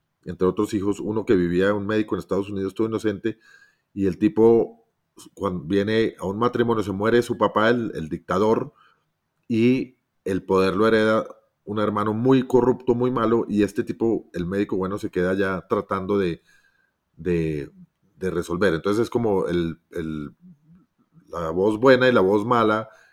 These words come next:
en una familia presidencial en un país bastante,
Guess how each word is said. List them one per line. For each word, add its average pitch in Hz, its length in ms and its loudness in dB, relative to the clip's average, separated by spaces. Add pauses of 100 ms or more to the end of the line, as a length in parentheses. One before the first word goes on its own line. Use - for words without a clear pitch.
(100)
en 82 120 -8
una 98 160 -2
familia 95 340 0
presidencial 90 560 -4
en 104 80 -4
un 95 100 -6
país 95 480 0 (180)
bastante, 90 800 -4